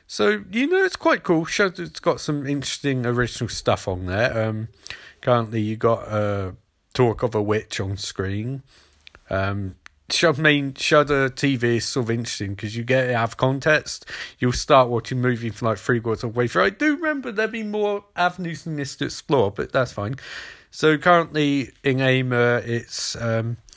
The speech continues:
nine minutes in, and you got a woman closing the door and going for a bit of a wander as you do. Woman? Young woman?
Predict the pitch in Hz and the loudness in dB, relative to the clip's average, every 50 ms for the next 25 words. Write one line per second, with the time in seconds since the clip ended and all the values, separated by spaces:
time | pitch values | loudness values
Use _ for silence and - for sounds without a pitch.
0 | - - - _ - 131 131 135 139 139 139 131 120 117 113 110 - - - 107 | -16 -16 -16 _ 0 4 4 6 6 4 4 2 2 0 0 -4 -4 -6 -4 -4
1 | 98 101 110 131 151 151 - - - - _ _ _ _ _ _ _ _ _ _ | -2 -4 -4 -6 -8 -10 -12 -16 -20 -20 _ _ _ _ _ _ _ _ _ _
2 | _ _ _ _ _ _ - - - - - 110 110 110 113 113 110 110 110 113 | _ _ _ _ _ _ -20 -20 -16 -10 -6 -4 -2 -2 -2 -2 -2 -2 -4 -4
3 | 110 98 104 110 110 107 117 113 117 110 113 113 110 113 117 113 113 107 98 - | -4 -4 -4 -4 -2 0 2 2 2 0 -2 -2 0 0 0 0 -2 -4 -4 -2
4 | 110 107 110 104 98 - 110 107 95 90 98 101 101 104 117 135 151 147 - - | 0 0 0 0 -2 -4 -4 -4 -4 -4 -2 0 0 2 2 2 2 0 -2 -8
5 | - - - - - - - _ - - 110 107 110 110 107 104 113 110 110 110 | -14 -14 -16 -18 -18 -20 -20 _ -8 -4 -2 -2 -2 -2 -2 0 0 0 0 0
6 | 107 - 120 110 - - 117 113 110 110 107 104 104 104 110 110 104 110 117 113 | 0 0 0 0 0 0 -2 -2 0 -2 -2 0 -2 -2 -2 -4 -2 -2 0 0
7 | 107 104 98 - 117 117 113 120 127 143 160 170 - - - - - - - 143 | -2 -2 -4 -6 -6 -4 -2 0 0 0 -2 -4 -8 -12 -20 -20 -20 -16 -6 -2
8 | 147 156 175 196 208 196 196 - - - - - - - 131 135 143 160 165 165 | -2 -2 -2 -2 -6 -8 -10 -14 -20 -20 -20 -20 -20 -8 -2 0 0 0 2 0
9 | 175 185 202 220 220 214 | -2 -2 -2 -4 -8 -12